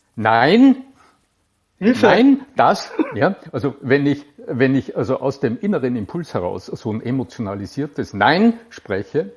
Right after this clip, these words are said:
Speaker 1: dann, ähm, blockiere ich mir jeden nächsten Schritt.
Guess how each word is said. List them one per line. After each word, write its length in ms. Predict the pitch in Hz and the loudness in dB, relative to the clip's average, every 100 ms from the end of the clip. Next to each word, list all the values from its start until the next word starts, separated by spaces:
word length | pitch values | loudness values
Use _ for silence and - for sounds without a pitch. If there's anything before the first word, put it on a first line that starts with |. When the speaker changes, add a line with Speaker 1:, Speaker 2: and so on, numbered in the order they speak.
| _ _ _ _ | _ _ _ _
Speaker 1:
dann, 440 | 120 113 127 143 - - | -2 0 -2 -4 -8 -8
ähm, 500 | 120 110 110 104 87 _ _ _ _ _ - - | -4 -4 -4 -6 -8 _ _ _ _ _ -14 -2
blockiere 600 | 123 - - 143 135 143 | -2 -2 -2 0 0 -2
ich 340 | 143 127 - | -2 -6 -4
mir 280 | 107 120 117 | -2 -2 -2
jeden 360 | 104 104 101 | -4 -4 -4
nächsten 360 | 98 90 - 87 | -6 -8 -10 -12
Schritt. 440 | - 87 _ - | -10 -14 _ -20